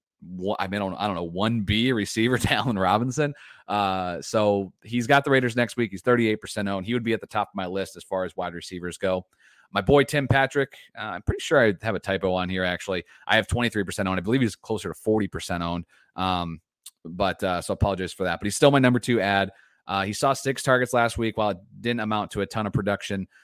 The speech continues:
this was his first game under eleven fantasy points on the year. Um, they lost Teddy Bridgewater at halftime. They also lost another wide receiver to injury. So Jerry Jeudy's still due back in maybe three to four weeks, but Tim Patrick's a guy that I'd continue to look to,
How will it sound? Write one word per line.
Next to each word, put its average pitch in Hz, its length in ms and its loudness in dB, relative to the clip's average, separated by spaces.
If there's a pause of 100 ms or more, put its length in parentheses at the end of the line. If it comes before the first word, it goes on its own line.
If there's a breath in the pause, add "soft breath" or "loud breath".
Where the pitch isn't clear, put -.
this - 120 -6
was 175 80 0
his 175 140 0
first 151 260 0
game 127 160 0
under 117 200 2
eleven 104 240 2
fantasy 101 360 -4
points 101 280 -6
on 101 100 -2
the 98 100 -2
year. 90 360 -4 (280)
Um, 95 200 -2
they 104 100 2
lost 110 360 2
Teddy 110 140 0
Bridgewater 92 540 0
at 90 140 -8
halftime. 90 520 -4
They 92 120 -2
also 127 260 0
lost 110 400 -2
another 107 720 2 (200 soft breath)
wide 104 200 4
receiver 98 320 -2
to 85 100 -4
injury. 87 460 -4 (180 loud breath)
So - 160 -6
Jerry 139 280 2
Jeudy's 135 320 0
still 127 160 2
due 123 160 2
back 113 300 2
in 107 60 -4
maybe 107 280 0
three 107 240 -4
to 104 60 -4
four 117 220 2
weeks, 101 380 -4 (180)
but 90 100 -12
Tim 120 200 -6
Patrick's 107 380 -2
a 98 40 -14
guy 98 220 0
that 92 100 -6
I'd 92 160 -6
continue 92 380 -10
to 92 80 -6
look 90 240 -8
to, - 160 -18